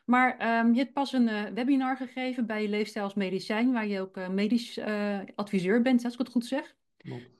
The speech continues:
Speaker 1: En, eh, dat ging over therapeutische koolhydraatrestrictie bij insulineresistentie, prediabetes, diabetes type twee. En dat, eh, dat was dus een zeer goed bekeken webinar. Dus ik, ik neem aan dat ook heel veel interesse is in dit onderwerp en dat het alleen maar groeit.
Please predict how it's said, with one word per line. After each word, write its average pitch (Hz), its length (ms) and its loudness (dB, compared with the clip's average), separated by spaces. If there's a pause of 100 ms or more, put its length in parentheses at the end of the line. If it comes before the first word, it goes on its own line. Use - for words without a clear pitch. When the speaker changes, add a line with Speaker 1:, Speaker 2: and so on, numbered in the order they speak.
Speaker 1:
En, 220 340 4
eh, 202 300 2
dat 208 160 -2
ging 254 280 4
over 202 260 2
therapeutische 226 720 0
koolhydraatrestrictie 254 1300 2
bij 196 180 -2
insulineresistentie, 214 1200 2
prediabetes, 196 1160 0
diabetes 170 500 -2
type 156 220 -10
twee. 233 420 -2 (580)
En 196 200 -2
dat, 185 280 -2
eh, 170 220 -4
dat 170 80 -8
was 202 120 2
dus 202 140 4
een 208 120 6
zeer 247 260 6
goed 262 240 2
bekeken 202 420 0
webinar. 254 460 4
Dus 233 100 -2
ik, 233 140 -2
ik - 240 -12
neem 226 280 2
aan 202 180 2
dat 196 160 -2
ook 196 80 -4
heel 196 140 0
veel 185 100 -2
interesse 226 520 -4
is 190 100 -2
in 196 80 -6
dit 190 100 -4
onderwerp 185 480 -2
en 190 100 -4
dat 185 140 -4
het 185 120 -8
alleen 180 200 -2
maar 165 140 -2
groeit. 233 460 2